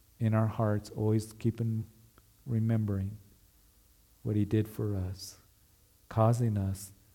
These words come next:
to just, Lord, be at awe and wonder of the wonderful things that you have done to enable us, Lord, that we can have forgiveness and salvation.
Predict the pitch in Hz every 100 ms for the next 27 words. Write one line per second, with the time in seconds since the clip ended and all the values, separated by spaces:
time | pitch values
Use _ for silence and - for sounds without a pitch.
0 | _ _ _ _ 120 110 107 - 131 110
1 | 107 101 107 104 - 101 104 113 113 107
2 | 101 92 92 - - _ _ _ _ 127
3 | 101 98 113 113 - 110 - 107 101 101
4 | 107 104 113 117 131 90 95 90 92 87
5 | 90 90 - _ - _ _ _ _ _
6 | _ - - 98 104 117 120 120 113 101
7 | 117 95 90 92 - - _ _ _ _
8 | - - 101 101 104 95 107 - 98 107
9 | 110 113 110 - 110 113 107 104 98 -
10 | 104 95